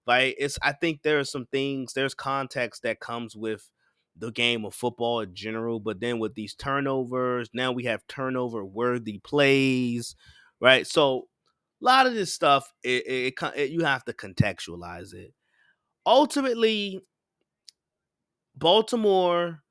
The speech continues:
I think their ceiling, and if you guys remember, which is gonna probably come back to hurt them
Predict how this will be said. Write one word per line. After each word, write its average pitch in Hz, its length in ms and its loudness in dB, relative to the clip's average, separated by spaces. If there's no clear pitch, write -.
I 165 200 6
think 214 440 0
their 165 460 6
ceiling, 165 760 0
and 170 220 4
if 143 140 -2
you 165 80 0
guys 170 240 6
remember, 127 420 -2
which 143 260 -4
is 113 80 -8
gonna 127 180 -2
probably 160 340 0
come 120 180 -6
back 113 180 -4
to 104 80 -16
hurt 139 240 -2
them 90 180 -14